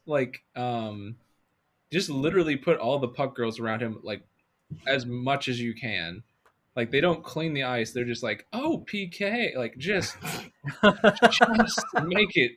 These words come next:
Speaker 1: obscene.
Speaker 2: That's how you get him back, huh?
Speaker 1: That's how you get him back. If you, if they do that, I would not be surprised if he has, like, a resurgence. 'Cause he, <laughs> sometimes you just gotta believe in yourself, and I think that he just hasn't been believing.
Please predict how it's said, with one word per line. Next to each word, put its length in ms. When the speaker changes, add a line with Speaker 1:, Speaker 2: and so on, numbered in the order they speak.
Speaker 1:
obscene. 880
Speaker 2:
That's 180
how 80
you 140
get 120
him 80
back, 240
huh? 120
Speaker 1:
That's 180
how 60
you 120
get 120
him 100
back. 320
If 220
you, 140
if 180
they 160
do 220
that, 380
I 100
would 180
not 240
be 120
surprised 600
if 120
he 100
has, 240
like, 140
a 60
resurgence. 680
'Cause 140
he, 260
<laughs> 40
sometimes 1040
you 60
just 140
gotta 240
believe 340
in 80
yourself, 420
and 80
I 80
think 200
that 100
he 100
just 220
hasn't 320
been 160
believing. 600